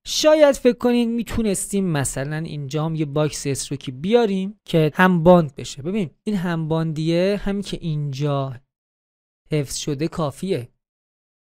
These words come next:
من به خاطر اینکه شما ببینید چه اتفاقی میفته این کارو کردم. این باکس رو ببین چه اتفاقی افتاد. شاید فکر کنید: «خب، هم باند شد، تمیز شد دیگه.» نه،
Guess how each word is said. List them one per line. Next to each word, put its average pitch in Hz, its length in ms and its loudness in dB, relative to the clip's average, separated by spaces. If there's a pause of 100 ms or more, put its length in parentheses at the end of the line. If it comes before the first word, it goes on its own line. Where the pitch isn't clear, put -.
(420)
من 190 180 4
به 175 60 0
خاطر 156 240 -2
اینکه 175 240 -2
شما 151 200 -4
ببینید 175 260 2
چه 156 60 -4
اتفاقی 147 420 -6
میفته 156 240 -8
این 254 100 -6
کارو 247 180 2
کردم. 120 380 -2 (320)
این 214 160 2
باکس 220 340 6
رو 233 60 4
ببین 175 420 2 (960)
چه 240 100 4
اتفاقی 160 420 -2
افتاد. 151 360 -4
شاید 208 220 0
فکر 214 100 -2
کنید: 214 160 -6
«خب، 208 120 -6
هم 196 260 0
باند 226 160 -4
شد، - 140 -6
تمیز 208 280 -4
شد - 140 -6
دیگه.» - 160 -8
نه، 143 260 -8